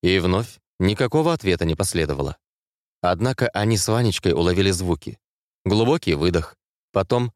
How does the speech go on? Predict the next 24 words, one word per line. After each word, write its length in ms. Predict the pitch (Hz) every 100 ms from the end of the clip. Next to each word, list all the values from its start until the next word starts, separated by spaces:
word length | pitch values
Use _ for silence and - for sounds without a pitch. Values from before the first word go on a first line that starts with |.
| _
шарканье 560 | - - 101 - 101 90
ног 220 | 78 -
по 140 | - 87
полу. 400 | 85 71 67 _ _ _ _ _ _
Их 320 | 104 123 120 101
безмолвный 600 | 104 110 117 123 104 101
визави 460 | 95 92 90 123 -
явно 400 | 95 117 127 113
подошел 380 | 90 90 120 110
к 60 |
вентиляционному 640 | 101 95 85 104 95 95 90
продуву 340 | 101 85 76
поближе. 560 | - 85 80 - - - _ _ _ _ _ _ _ _ _ _ _ _ _ _ _ _ _ -
"Вы, 320 | 98 113 120
быть 180 | 117 113
может, 320 | 120 113 113
недооцениваете 640 | 120 113 - 139 123 120 104
серьезность 560 | 139 131 139 95 87
положения, 540 | 87 76 76 120 90 69
в 80 |
котором 260 | 95 120 117
мы 100 | 113
все 220 | - 101
оказались". 640 | 85 110 120 78 - -